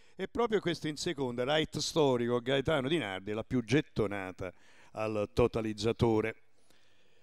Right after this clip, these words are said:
Mezzo meccanico in movimento per questa quinta del convegno, distanza del miglio, solo femmine anziane.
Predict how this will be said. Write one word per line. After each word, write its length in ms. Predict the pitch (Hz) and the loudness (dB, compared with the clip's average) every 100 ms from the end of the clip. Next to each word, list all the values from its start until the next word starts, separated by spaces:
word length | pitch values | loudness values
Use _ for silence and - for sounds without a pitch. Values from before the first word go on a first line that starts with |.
| - - - - - | -20 -20 -20 -20 -14
Mezzo 260 | 107 120 | 0 2
meccanico 640 | 135 135 180 160 151 139 | 2 2 4 6 4 6
in 260 | 143 135 135 | 6 6 0
movimento 840 | 160 175 131 143 143 127 120 - 170 | 4 4 6 4 2 0 -4 -2 0
per 160 | 120 | 0
questa 380 | 101 120 - 120 | -2 -4 -2 -4
quinta 420 | - 120 113 - | -2 -4 -4 -6
del 200 | 107 107 | -6 -6
convegno, 540 | - 147 98 85 82 90 | -4 -4 -4 -8 -8 -10
distanza 680 | 92 - 107 101 95 - 92 | -10 -10 -10 -10 -10 -12 -12
del 320 | 101 131 110 | -2 -2 -2
miglio, 480 | 80 82 - 78 80 | -10 -16 -16 -12 -12
solo 420 | - - 240 190 | -10 2 4 4
femmine 460 | - 165 156 147 139 | 2 -2 -2 -2 -4
anziane. 580 | 131 - 104 80 - | -6 -8 -10 -10 -16